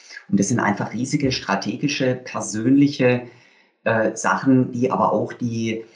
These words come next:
im Grunde den Vorstand und die Stifterin ganz persönlich betreffen. Und so war es für mich auch ein bisschen eine Balance. Also was arbeitet man eher über dieses Thema O E-Prozess ab und eher auf so einer bisschen technischen Schiene? Ja, also hier ist das E F Q M-Modell, so geht Selbstbewertung.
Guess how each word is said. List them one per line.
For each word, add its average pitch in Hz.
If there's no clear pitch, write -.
im 110
Grunde 113
den 107
Vorstand 120
und 117
die -
Stifterin 117
ganz 101
persönlich 117
betreffen. -
Und 104
so 120
war 120
es -
für 110
mich 143
auch -
ein 127
bisschen 123
eine 113
Balance. 107
Also 110
was 98
arbeitet 113
man 107
eher 123
über 123
dieses 113
Thema 110
O 98
E-Prozess 123
ab -
und 110
eher 110
auf -
so -
einer 107
bisschen 104
technischen 143
Schiene? 151
Ja, 120
also 117
hier 113
ist -
das -
E 107
F -
Q -
M-Modell, 139
so -
geht -
Selbstbewertung. 131